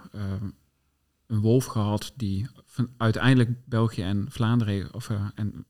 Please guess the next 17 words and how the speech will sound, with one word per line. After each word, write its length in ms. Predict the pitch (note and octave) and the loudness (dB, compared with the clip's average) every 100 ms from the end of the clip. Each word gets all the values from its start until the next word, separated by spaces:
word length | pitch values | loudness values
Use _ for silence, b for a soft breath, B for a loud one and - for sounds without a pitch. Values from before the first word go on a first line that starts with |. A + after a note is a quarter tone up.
| _ | _
België 460 | B2+ - A2+ G#2+ | -20 -2 -2 0
en 140 | - G#2 | -4 -4
Frankrijk 440 | - B2+ A#2 G#2 | 2 2 2 -2
heeft 180 | G2+ - | -4 -4
aangedaan. 520 | F2+ G2 - F#2+ G2+ B B B B B B B | -2 -2 -2 -2 -2 B B B B B B B
Maar 100 | A#2 | 8
die 80 | A2+ | 10
heeft 240 | D3+ F3+ | 10 8
er 120 | C3+ | 2
twee 240 | - C#3 C#3+ | 0 4 6
weken 280 | B2+ B2 A2+ | 6 4 4
lang 260 | G#2+ G#2 | 4 2
in 280 | G#2 G#2 G#2 - - - - B2+ | 0 0 -2 -6 -20 -20 -20 -8
de 80 | A#2 | 2
buurt 220 | A#2+ B2+ | 6 6
van 140 | B2 G#2 | 6 6
Heusden 640 | G#2 C3+ C3+ G#2 F#2 | 8 6 4 -2 -4